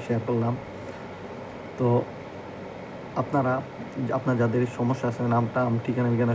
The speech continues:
সমস্যা আছে, আপনারা অবশ্যই তিরিশ জুন আগে গিয়ে আপনারা কাজটা সংশোধন করবেন। তো ওইটা আর কি আপনাদের জন্যই ভালো হবে।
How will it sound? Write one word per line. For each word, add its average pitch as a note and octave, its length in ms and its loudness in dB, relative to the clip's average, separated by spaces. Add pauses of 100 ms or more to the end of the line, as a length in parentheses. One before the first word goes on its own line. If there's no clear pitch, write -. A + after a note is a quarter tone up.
সমস্যা A#2+ 300 0
আছে, B2 160 2 (640)
আপনারা A#2+ 260 4
অবশ্যই A#2+ 280 2
তিরিশ B2+ 260 4
জুন B2 120 4 (220)
আগে A#2+ 200 4
গিয়ে B2 180 4
আপনারা A#2 300 2 (580)
কাজটা B2 300 2
সংশোধন A#2+ 380 2
করবেন। B2 260 2 (1400)
তো A2+ 80 2 (720)
ওইটা B2+ 160 2
আর A#2 80 4
কি B2 100 2
আপনাদের B2+ 260 2
জন্যই A#2+ 280 4
ভালো A2 200 4
হবে। A2+ 160 2